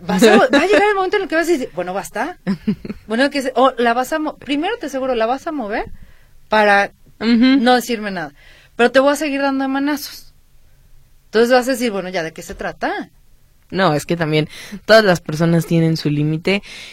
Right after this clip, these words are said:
Speaker 2: y eso es algo que tampoco entendió, pues, esta periodista. Y después de sus antecedentes también, luego ahí andan,
Speaker 1: Pues
Speaker 2: pues
Speaker 1: sí.
Speaker 2: sí, queriendo ver si explota, pues,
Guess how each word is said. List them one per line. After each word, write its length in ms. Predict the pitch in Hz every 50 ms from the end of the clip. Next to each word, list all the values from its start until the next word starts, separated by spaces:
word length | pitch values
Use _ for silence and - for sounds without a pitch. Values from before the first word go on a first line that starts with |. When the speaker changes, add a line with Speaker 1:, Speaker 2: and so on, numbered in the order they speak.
| - -
Speaker 2:
y 80 | - 190
eso 160 | 180 202 226
es 100 | 220 202
algo 240 | 233 214 208 208 208
que 120 | - 196 180
tampoco 440 | 180 180 175 170 180 175 - 196
entendió, 760 | 190 185 170 180 170 170 170 175 175 175 170 175 170 170 170 170
pues, 160 | - 170 170 180
esta 240 | 175 170 - 190 180
periodista. 760 | - 196 190 214 233 247 - - - - - - 185 165 - - _ - - - 202 -
Y 160 | - - 208
después 460 | 214 240 277 339 - - 359 370 392 392
de 120 | 415 370
sus 220 | - 254 226 180
antecedentes 800 | 175 147 151 147 156 151 151 151 143 151 170 175 175 165 175 165 -
también, 460 | - 120 143 147 160 170 170 165 170 - - - - - - - - - - - - -
luego 280 | 180 185 196 196 190 202
ahí 200 | 196 190 190 185
andan, 380 | 185 190 185 180 170 160 160 - - - - - -
Speaker 1:
Pues 160 | 180 175 -
Speaker 2:
pues 140 | 165 165 147
Speaker 1:
sí. 180 | 170 175 151
Speaker 2:
sí, 100 | 139 - _ _ _ - _ _ - - - _
queriendo 400 | - 170 165 170 170 170 170 170 160
ver 120 | 165 165
si 140 | 156 - 175
explota, 540 | 170 165 - - 214 214 214 - 175 147 -
pues, 320 | - - 139 135 - -